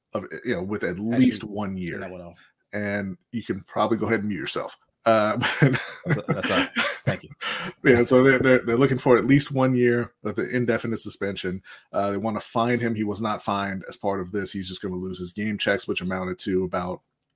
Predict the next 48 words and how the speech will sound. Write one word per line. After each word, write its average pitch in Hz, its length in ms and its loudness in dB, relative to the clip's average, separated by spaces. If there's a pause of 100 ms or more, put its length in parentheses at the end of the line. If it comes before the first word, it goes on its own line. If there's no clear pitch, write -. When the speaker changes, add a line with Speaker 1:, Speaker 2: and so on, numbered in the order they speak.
(160)
Speaker 1:
uh, 90 280 -6 (120)
three 110 120 -4
hundred 98 200 -4
and 90 120 -8
fifty 98 220 -4
thousand, 95 420 0
a 101 40 -2
little 107 200 4
less 90 220 -6
than 90 80 -6
three 101 160 -4
hundred 92 160 -2
fifty - 220 -6
thousand, 95 320 -2
I - 20 -4
believe. 98 260 -6 (520)
Uh, 120 240 10
and 131 100 6
they 131 40 8
wanted 123 260 6
to 117 40 0
go, 117 160 6
undergo 117 720 6
some 113 300 -2
counseling 110 720 0
and, 98 300 -6
uh, 101 560 -4
you 135 100 -6
know, 101 120 -6
kind 135 260 4
of 123 120 4 (920)
cour-, 180 320 8
classes, 117 600 4
essentially, 95 440 0
to 95 100 0
say, 101 180 -2
"Hey, 110 180 2
you 117 120 0
know, 98 140 -2
we 104 160 -2
wanna 101 280 -4 (120)
fix - 340 0
your 104 80 2
behavior" 92 500 -2
type 90 280 -2
of 85 100 -12
classes. 76 500 -4 (380)
Um, 104 420 -2